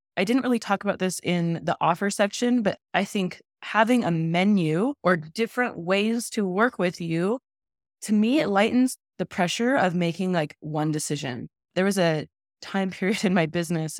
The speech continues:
after I read The Prosperous Coach. I talked about this story, but I shifted my pricing from six hundred dollars to seven thousand dollars. And it was, like, a big identity shift for me. And I got this idea in my head that that was, like, that was my offer. That was all I was gonna do.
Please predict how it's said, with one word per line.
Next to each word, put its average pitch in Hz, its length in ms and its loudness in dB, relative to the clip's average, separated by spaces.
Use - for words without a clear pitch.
after 175 260 0
I 180 40 2
read 170 160 0
The 160 80 -4
Prosperous 165 520 -4
Coach. 170 400 -2
I 156 80 0
talked 156 180 -4
about 156 140 -4
this - 120 -8
story, 151 240 -2
but 147 160 -2
I 143 40 -4
shifted 175 320 -2
my 165 140 0
pricing 160 320 -4
from 147 140 -6
six - 200 -4
hundred 170 180 -2
dollars 156 300 0
to 156 80 -12
seven 135 240 -20
thousand 208 300 4
dollars. 180 440 0
And 165 320 0
it 175 80 -4
was, 180 140 -2
like, 151 180 0
a 156 40 -4
big 185 340 0
identity 165 400 0
shift 156 240 -6
for 160 140 -4
me. 185 380 0
And 175 280 2
I 175 80 2
got 185 220 2
this 214 160 -4
idea 202 300 -2
in 190 80 -2
my 165 80 2
head 165 240 -2
that 156 160 -10
that 175 180 2
was, 165 140 -6
like, 151 240 -6
that 170 380 2
was 190 440 2
my 202 220 0
offer. - 580 -6
That 165 120 4
was 170 180 0
all 190 280 8
I 180 160 4
was 175 160 -2
gonna 160 240 -2
do. 143 240 -8